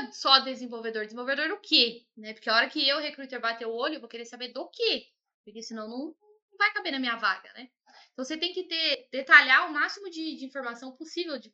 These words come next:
do seu perfil lá dentro. E não simplesmente só co-, preencher porque tem que preencher, porque tá pedindo, né? Aí você vai criar a biografia.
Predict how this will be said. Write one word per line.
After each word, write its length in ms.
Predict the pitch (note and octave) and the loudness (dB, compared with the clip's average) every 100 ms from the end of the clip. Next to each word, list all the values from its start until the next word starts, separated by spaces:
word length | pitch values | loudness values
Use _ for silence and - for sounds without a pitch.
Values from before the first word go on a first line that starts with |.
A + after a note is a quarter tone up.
| _ | _
do 100 | A3 | -14
seu 180 | - | -14
perfil 340 | G#3 G#3 G#3 G3+ | -14 -18 -18 -20
lá 100 | G3 | -20
dentro. 320 | E3+ _ - _ _ _ _ | -20 _ -20 _ _ _ _
E 100 | A#3 | 0
não 200 | B3 E4+ | 0 0
simplesmente 600 | G#4+ F#4+ E4+ D4 C#4 C4+ | -4 -4 -4 -2 -6 -4
só 160 | C4+ B3+ | -2 0
co-, 180 | C4+ C4 | -4 -12
preencher 520 | A#3+ B3 A#3+ A#3+ A#3 | -8 -8 -4 -2 -2
porque 260 | C#4 C4+ C4 | -4 -14 -14
tem 100 | A#3+ | -14
que 80 | |
preencher, 460 | A#3+ A#3+ A#3 A#3 A3 | -10 -10 -8 -8 -8
porque 160 | A3 A#3 | -10 -12
tá 100 | A3+ | -12
pedindo, 380 | A3+ G#3+ G3 _ _ _ | -12 -18 -20 _ _ _
né? 180 | D#3 F3 _ - - - | -16 -16 _ -20 -20 4
Aí 140 | A#3 | 6
você 100 | A#3+ | 6
vai 100 | C#4 D4 | 0 -2
criar 220 | D4+ C4+ | 6 6
a 40 | |
biografia. 680 | C4 D4+ E4+ E4+ E4 A#3 G#3 | 6 4 2 2 -2 -2 -4